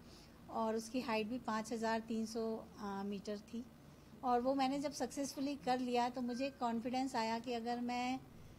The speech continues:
बिना physical fitness के इसको कर सकती हूँ, तो मैं अगर physical fit हो जाऊँ तो मैं Everest कर सकती हूँ। ये बताने के लिए जब भी सबको बताया है तो बहुत लोगों ने इसको मजाक में लिया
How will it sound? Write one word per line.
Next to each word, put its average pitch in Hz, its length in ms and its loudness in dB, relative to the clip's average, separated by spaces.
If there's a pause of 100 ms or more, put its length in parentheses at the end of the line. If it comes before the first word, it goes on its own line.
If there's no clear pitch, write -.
(240)
बिना 262 540 8
physical 254 540 0
fitness 240 440 0
के 285 100 -2
इसको 269 260 0
कर 254 220 2
सकती 247 340 -2
हूँ, 262 240 2
तो 262 120 -6
मैं 247 200 2
अगर 247 200 0
physical 233 500 -2
fit 254 300 -2
हो 214 100 0
जाऊँ 214 240 -2 (420)
तो 277 80 2
मैं 262 220 6
Everest 240 360 0
कर 220 140 2
सकती 208 340 -8
हूँ। 190 240 -6 (1400)
ये 302 220 2
बताने 247 560 4
के 285 140 -2
लिए 277 220 2
जब 247 200 0
भी 294 120 0
सबको 277 360 -4
बताया 233 500 4
है 247 240 2
तो 254 160 2 (600)
बहुत 240 340 2
लोगों 247 240 0
ने 269 320 2 (840)
इसको 247 200 0
मजाक 226 440 2
में 262 80 2
लिया 226 260 2